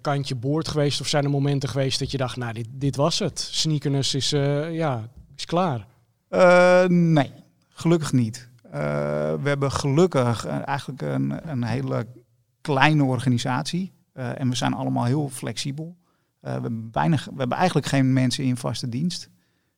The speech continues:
Speaker 2: Eh, we werken bijna alleen met freelancers. Eh, dus we kunnen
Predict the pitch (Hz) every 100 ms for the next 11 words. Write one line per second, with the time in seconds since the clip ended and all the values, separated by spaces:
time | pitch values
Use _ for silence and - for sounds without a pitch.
0 | _ 139 131 120 127 120 123 151 139 123
1 | 123 120 123 - 151 156 156 147 175 175
2 | - _ _ _ _ - 135 135 139 143
3 | 127 131 135 131 160 151